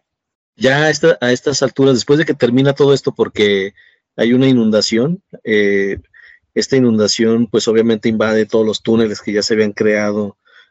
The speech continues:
en la mina y provoca, pues, la recesión económica. Eso es lo que empieza a, a, a eliminar, a ver que la gente, pues, ya no tenía de dónde vivir,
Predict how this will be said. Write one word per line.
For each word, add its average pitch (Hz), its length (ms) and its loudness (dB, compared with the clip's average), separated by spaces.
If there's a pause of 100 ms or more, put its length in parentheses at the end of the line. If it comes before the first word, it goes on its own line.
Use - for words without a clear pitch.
(120)
en 101 240 -2
la 101 100 0
mina 120 320 2
y 113 60 -2
provoca, 104 920 -2
pues, 107 140 -2
la 104 80 -2
recesión 104 440 -2
económica. 110 680 -2 (480)
Eso 113 220 0
es 120 40 2
lo 117 100 2
que 113 100 -2
empieza 110 680 -2 (580)
a, 104 340 -2
a, 101 760 -4 (200)
a 110 120 -2
eliminar, 113 680 0
a 110 140 -2
ver 120 220 0
que 135 100 0
la 120 100 2
gente, 123 240 -2
pues, 110 160 -6
ya 120 100 2
no 123 100 0
tenía 120 240 0
de 117 120 2
dónde 117 420 0
vivir, 135 360 0